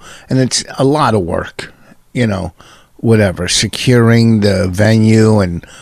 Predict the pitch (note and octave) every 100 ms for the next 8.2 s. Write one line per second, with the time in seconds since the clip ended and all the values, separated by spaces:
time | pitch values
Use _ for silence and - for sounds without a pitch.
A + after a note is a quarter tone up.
0 | - - A2 G#2+ G#2+ F2+ E3+ E3+ C3 F2+
1 | G2+ B2 C3+ - - D3+ D3 C3 - A#2+
2 | A#2 A#2 A2+ A2+ A2 G#2 G#2 - - G2+
3 | G2+ - F#3+ A2+ - - - - - -
4 | - A2+ F#2+ F#2+ - A2 G2 - - -
5 | - A#2+ A#2 G2 G#2+ G2 G2 A#2 A2 G2
6 | F2 - A#2 - G2+ G#2 - G2+ - B2+
7 | B2+ F#2+ F#2+ F#2 G2 G2 F#2+ G2 B2 G2+
8 | -